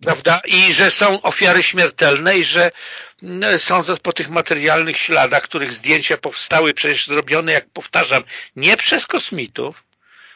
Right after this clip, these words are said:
no to ta rakieta była produkcji wcale nie rosyjskiej.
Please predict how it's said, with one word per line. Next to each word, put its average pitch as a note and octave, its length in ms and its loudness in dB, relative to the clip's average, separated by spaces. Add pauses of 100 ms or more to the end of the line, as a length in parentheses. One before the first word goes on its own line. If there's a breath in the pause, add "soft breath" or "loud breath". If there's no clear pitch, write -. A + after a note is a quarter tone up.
(340 soft breath)
no D3 360 -2
to E3+ 200 -2
ta E3 200 0
rakieta D3+ 480 -2
była D3 260 0
produkcji C3 520 -8
wcale B2+ 340 -2
nie D3 140 -2
rosyjskiej. - 800 -4